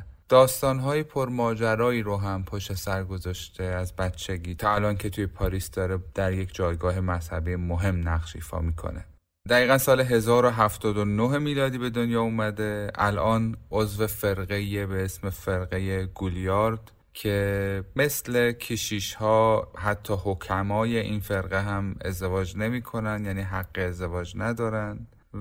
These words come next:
و برای همین خیلی آدم اهل تذهیب نفس و اهل الهیات و اتفاقاً استاد الهیات هم هست و دیالکتیک و الهیات تدریس می‌کنه در مدرسه نوستردام.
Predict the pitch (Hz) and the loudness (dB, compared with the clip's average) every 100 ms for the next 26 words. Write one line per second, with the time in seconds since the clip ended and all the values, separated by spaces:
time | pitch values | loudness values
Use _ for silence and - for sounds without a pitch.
0 | 104 110 107 104 101 101 98 117 120 127 | 2 4 4 4 4 2 0 2 4 4
1 | 139 139 143 139 139 135 135 135 - - | 4 0 0 -2 -2 -2 -4 -8 -8 -4
2 | 160 147 131 - 123 123 120 120 113 110 | -4 -4 -2 0 2 0 2 0 0 0
3 | 110 - - - 107 107 104 104 - 98 | -4 -10 -18 -2 0 0 -2 -6 -2 -2
4 | 98 - 98 98 90 104 127 127 - - | -2 -6 -8 -4 -2 2 0 0 -8 -6
5 | 113 107 104 101 - 101 95 95 98 98 | -4 -2 -2 -4 -2 -2 -2 -4 -4 -4
6 | 95 - 107 110 104 98 107 101 107 123 | -6 0 6 8 8 6 -4 -4 2 4
7 | 135 131 120 113 107 - 127 123 120 123 | 4 0 -4 -4 -2 -2 -2 0 0 0
8 | - 113 - 117 113 117 113 113 - - | 0 -2 2 2 4 2 2 -2 -16 -6
9 | - 104 107 98 104 117 135 139 131 127 | 2 6 6 4 4 4 4 2 0 0
10 | 120 117 - - 104 104 104 104 101 - | 0 -2 -4 -10 -4 -2 0 -2 -4 -10
11 | - - _ - 113 104 107 - - 107 | -20 -20 _ 4 4 6 2 -2 -6 -2
12 | 110 101 95 98 107 131 - 131 - 120 | 0 2 0 0 -2 -2 -2 -4 -4 -12
13 | - 123 120 120 113 110 110 107 104 104 | -8 -8 -4 -2 0 0 0 -2 -2 -6
14 | - 104 104 98 - 104 101 98 | -4 -4 -4 -6 -8 -4 -4 -4